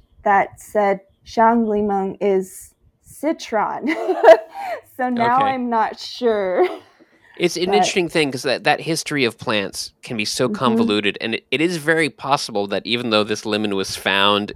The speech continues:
Speaker 2: in Beijing, its potential, it doesn't continue to be used in that way in China, right? 'Cause particularly with
Speaker 1: Right.
Speaker 2: citrus, you know, fruits have to be grafted to become a true,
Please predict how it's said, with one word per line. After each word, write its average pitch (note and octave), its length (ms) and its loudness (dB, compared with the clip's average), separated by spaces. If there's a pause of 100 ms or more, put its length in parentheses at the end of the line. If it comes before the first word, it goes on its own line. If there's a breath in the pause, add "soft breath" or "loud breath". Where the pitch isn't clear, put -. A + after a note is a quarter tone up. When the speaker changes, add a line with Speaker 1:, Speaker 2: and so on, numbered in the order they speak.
Speaker 2:
in F2+ 320 -6
Beijing, F2+ 480 -4
its - 140 -10
potential, A#2 640 2 (560 soft breath)
it G#2+ 160 -4
doesn't A#2 340 0
continue A2 400 -2
to G2+ 80 -4
be G2+ 80 -2
used G#2+ 360 -2
in G2 100 -6
that F#2+ 200 -2
way F#2+ 460 2 (320)
in F#2 260 -6
China, G2 460 -2
right? F2+ 180 -2
'Cause B2 160 -10 (300 loud breath)
particularly E3 600 2
with G#3+ 80 0
Speaker 1:
Right. G#2+ 60 -4
Speaker 2:
citrus, - 920 -2 (580)
you B2 120 -2
know, A2 100 4
fruits - 500 2
have - 280 -4
to C3+ 80 -6
be A2 280 -2
grafted A2 680 -2
to G2 40 -6
become G2 800 -4
a F#2 60 2
true, F#2+ 720 -2